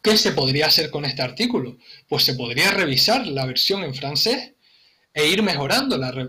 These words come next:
la versión en español a partir de la versión en el francés. Y finalmente, eh,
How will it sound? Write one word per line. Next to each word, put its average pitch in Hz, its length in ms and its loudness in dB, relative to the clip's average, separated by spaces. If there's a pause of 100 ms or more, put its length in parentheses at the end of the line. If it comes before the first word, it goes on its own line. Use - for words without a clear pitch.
(120)
la 139 160 -2
versión 139 300 -4
en 156 60 -4
español 196 460 0
a 240 80 0
partir 165 420 -2
de 135 260 -4
la 135 140 -2
versión 135 380 -4
en 123 80 -6
el 120 160 -8
francés. 123 560 -2 (1900)
Y 302 360 4
finalmente, 208 1000 6 (1000)
eh, 143 960 4